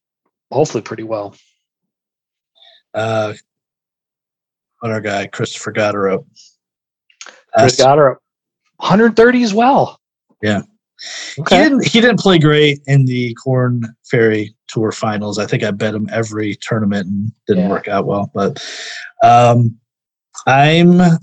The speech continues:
Speaker 2: with you on Eckroat. He was one of my guys I had circled at one thirty. Uh, Will Gordon played great in the K F T Finals. He actually
Speaker 1: Yep.
Speaker 2: won a tournament.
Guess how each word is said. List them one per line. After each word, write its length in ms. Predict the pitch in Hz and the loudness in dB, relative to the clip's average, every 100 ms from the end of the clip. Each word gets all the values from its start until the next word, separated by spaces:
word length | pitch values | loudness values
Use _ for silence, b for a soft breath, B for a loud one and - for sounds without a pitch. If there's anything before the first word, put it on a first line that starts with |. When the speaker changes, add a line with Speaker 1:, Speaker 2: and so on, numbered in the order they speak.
| _ | _
Speaker 2:
with 240 | 147 151 160 | 2 2 4
you 100 | 175 | 2
on 80 | |
Eckroat. 460 | 165 131 - 131 135 | 2 -2 -2 -4 -2
He 80 | 127 | -2
was 140 | 135 | -2
one 120 | 135 139 | 0 0
of 60 | |
my 60 | 135 | 0
guys 240 | 127 120 | -2 -2
I 60 | 123 | -4
had 100 | 117 | -6
circled 420 | - 110 123 113 | -12 -12 -8 -4
at 160 | 110 110 | -2 -2
one 200 | 110 113 | -4 -2
thirty. 420 | 113 104 110 117 B B B B - | -2 -2 -6 -8 B B B B 0
Uh, 380 | 113 107 104 104 | 2 2 0 -4
Will 220 | 127 147 | 0 0
Gordon 520 | 131 123 131 190 196 _ _ _ _ - | 0 0 4 2 2 _ _ _ _ -8
played 180 | 127 | -8
great 480 | 113 110 107 135 190 _ _ _ _ - | -6 -10 -4 -2 -4 _ _ _ _ -4
in 80 | 139 | -4
the 60 | |
K 160 | 139 147 | 0 0
F 80 | 143 | 0
T 120 | 147 | -2
Finals. 540 | 147 143 151 160 - | 2 2 2 -2 -6
He 100 | - | -10
actually 260 | 117 - 117 | -10 -6 -4
Speaker 1:
Yep. 60 | 113 | -4
Speaker 2:
won 100 | 117 | -4
a 20 | |
tournament. 400 | - 131 147 | -4 0 0